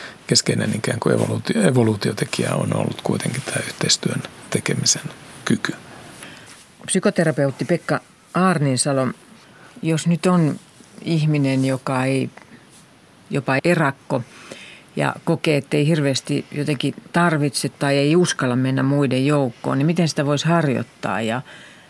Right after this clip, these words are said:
Speaker 2: lisätä sitä
Speaker 1: No.
Speaker 2: rohkeutta kohdata muita?
Speaker 1: No, mä ajattelin, että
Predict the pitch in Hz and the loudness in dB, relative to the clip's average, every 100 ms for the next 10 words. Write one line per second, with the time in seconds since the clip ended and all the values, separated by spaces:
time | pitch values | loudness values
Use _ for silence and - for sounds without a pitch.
0 | - - 165 156 135 - 123 - 127 107 | -20 -6 -2 2 0 -2 -4 -4 -2 -4
1 | 107 - - - 165 185 - 170 139 - | -4 -8 -14 -4 2 2 2 2 2 0
2 | 156 180 156 127 143 117 143 123 - - | 0 0 2 -2 -2 -4 -2 -4 -8 -8
3 | - 151 127 127 135 156 - 123 113 - | -2 0 2 2 4 2 2 2 2 -2
4 | - 127 | 0 0